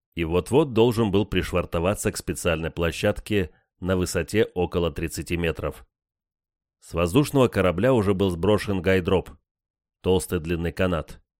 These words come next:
Такой же гайдроп сбросили с вершины причальной мачты. Солдаты из обслуживающего персонала на земле скрепляли эти два каната.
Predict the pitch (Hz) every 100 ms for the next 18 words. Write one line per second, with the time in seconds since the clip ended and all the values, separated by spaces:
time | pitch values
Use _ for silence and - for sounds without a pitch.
0 | _ _ _ _ _ 85 85 85 78 80
1 | 78 78 78 123 - - _ _ _ 80
2 | 78 90 131 151 143 120 90 82 - 104
3 | 113 92 78 78 76 80 80 76 - 76
4 | - _ _ _ _ _ _ _ _ _
5 | - 78 80 117 139 131 101 92 - 120
6 | 101 101 92 - 85 90 80 90 98 113
7 | 101 92 80 87 101 127 - 92 - 90
8 | 98 98 - 82 87 78 78 76 82 78
9 | - 71